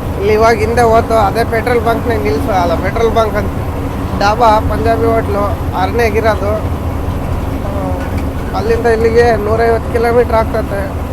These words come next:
ನಾನು ಮಕ್ಕಂಡಿದ್ನಲ್ಲ ಅಲ್ಲಿಂದ ಇಲ್ಲಿಗೆ. ಅಲ್ಲಿ ಆ ಹೋಟ್ಲಿಗೆ ಆರು ಗಂಟೆಗೆ ಬಂದ್ರೆ ಒಂಬತ್ತು ಗಂಟೆಗೆ ಇಲ್ಲಿಗೆ ಬರ್ಬೋದು ಆರಾಮಾಗಿ, ಒಂಬತ್ತು, ಒಂಬತ್ತುವರೆ ಅಷ್ಟೊತ್ತಿಗೆ.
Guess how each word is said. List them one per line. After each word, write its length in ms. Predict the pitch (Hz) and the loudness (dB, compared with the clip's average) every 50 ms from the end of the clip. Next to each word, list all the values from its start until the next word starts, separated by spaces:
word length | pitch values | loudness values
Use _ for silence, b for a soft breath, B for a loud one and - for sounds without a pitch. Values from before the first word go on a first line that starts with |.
| - - | -6 -4
ನಾನು 180 | - - - - | -4 -4 -4 -4
ಮಕ್ಕಂಡಿದ್ನಲ್ಲ 720 | 175 175 - - 214 208 214 208 202 - 208 202 190 185 | -4 -4 -4 -4 -2 -2 -2 -2 -2 -2 -4 -2 -2 -2
ಅಲ್ಲಿಂದ 360 | 180 175 175 175 175 185 185 | -2 -2 -2 -4 -4 -2 -2
ಇಲ್ಲಿಗೆ. 260 | 185 180 170 170 170 185 - - - - - - - - - - 190 | -2 -2 -2 -2 -2 -2 -4 -4 -4 -4 -4 -4 -4 -4 -4 -4 -2
ಅಲ್ಲಿ 380 | 214 226 254 262 269 262 262 | -2 -2 0 2 4 4 4
ಆ 200 | 262 233 202 220 | 6 6 6 6
ಹೋಟ್ಲಿಗೆ 480 | 247 254 254 262 262 262 269 269 254 233 | 6 6 6 6 4 4 2 2 2 4
ಆರು 220 | 208 202 233 247 | 4 4 4 4
ಗಂಟೆಗೆ 380 | 240 254 254 247 254 240 220 208 | 4 2 0 0 0 -2 -2 -2
ಬಂದ್ರೆ 340 | 226 233 240 240 233 220 226 | -2 -2 0 0 0 0 0
ಒಂಬತ್ತು 440 | 214 202 190 196 214 240 240 240 226 | 0 0 0 0 2 0 0 0 0
ಗಂಟೆಗೆ 340 | 233 233 233 254 247 240 | 0 0 0 0 0 0
ಇಲ್ಲಿಗೆ 260 | 233 214 - 233 220 226 | 0 -2 -2 -2 -2 -2
ಬರ್ಬೋದು 520 | 214 214 220 220 214 208 202 202 202 190 | -2 -2 -2 -2 -2 -2 -2 -2 -2 -2
ಆರಾಮಾಗಿ, 380 | 180 185 190 196 190 185 180 175 | -2 -2 -2 -2 -2 -4 -4 -4
ಒಂಬತ್ತು, 360 | 175 - 202 208 202 202 190 | -4 -4 -4 -4 -4 -4 -4
ಒಂಬತ್ತುವರೆ 440 | 180 196 196 185 190 196 190 190 202 | -4 -4 -4 -4 -4 -4 -2 -2 -2
ಅಷ್ಟೊತ್ತಿಗೆ. 480 | 196 - - 185 - - 185 185 196 | -4 -4 -4 -4 -4 -4 -4 -4 -4